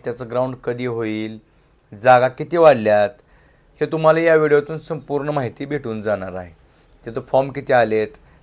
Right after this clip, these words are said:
त्याची पण माहिती भेटणार आहे. तर तुम्ही जर आपल्या चॅनलला नवीन असाल, चॅनलला सबस्क्राईब करून घ्या आणि बेल आयकॉन दाबायला विसरू नका.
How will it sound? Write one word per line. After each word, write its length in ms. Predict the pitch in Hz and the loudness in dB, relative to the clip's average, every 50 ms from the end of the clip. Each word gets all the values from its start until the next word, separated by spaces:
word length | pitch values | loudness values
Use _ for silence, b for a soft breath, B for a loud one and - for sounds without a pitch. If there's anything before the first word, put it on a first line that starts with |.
| _ - | _ -6
त्याची 200 | 139 139 135 147 | -6 -6 -6 -6
पण 140 | 135 165 160 | -8 -6 -2
माहिती 300 | 165 160 151 - - 120 | 0 0 0 0 -2 -4
भेटणार 360 | 117 120 113 - 110 101 95 | -2 -2 -4 -4 -6 -8 -8
आहे. 360 | 95 87 85 - _ _ - | -8 -12 -14 -20 _ _ -14
तर 60 | - 113 - - | -14 -12 -10 -8
तुम्ही 160 | 143 143 147 | -6 -4 -2
जर 100 | 143 151 | 0 0
आपल्या 280 | 151 143 139 147 143 | 0 0 -2 -4 -4
चॅनलला 320 | - 156 143 135 131 135 135 | -4 -6 -6 -4 -6 -6 -6
नवीन 300 | 135 131 131 131 131 127 | -6 -6 -8 -6 -6 -6
असाल, 320 | 120 - - 120 120 127 127 b b b b b b - - - | -6 -6 -6 -8 -8 -8 -10 b b b b b b -20 -10 -8
चॅनलला 400 | 127 120 120 120 117 113 117 117 | -6 -6 -4 -4 -4 -2 -4 -4
सबस्क्राईब 480 | - - 135 123 - - - 139 139 | -4 -6 -8 -8 -8 -4 -2 -2 -2
करून 260 | 131 135 131 127 123 120 | -2 -4 -6 -6 -6 -4
घ्या 140 | 123 123 | -4 -4
आणि 100 | 123 123 | -4 -2
बेल 120 | 120 120 117 | -2 0 0
आयकॉन 220 | 117 113 117 113 | 0 -2 -2 -4
दाबायला 300 | 110 117 110 110 110 110 | -2 -2 -2 -2 -2 -4
विसरू 240 | 113 120 123 - 151 | -6 -8 -10 -10 -8
नका. 320 | 151 139 113 95 107 113 | -6 -6 -4 -4 -6 -8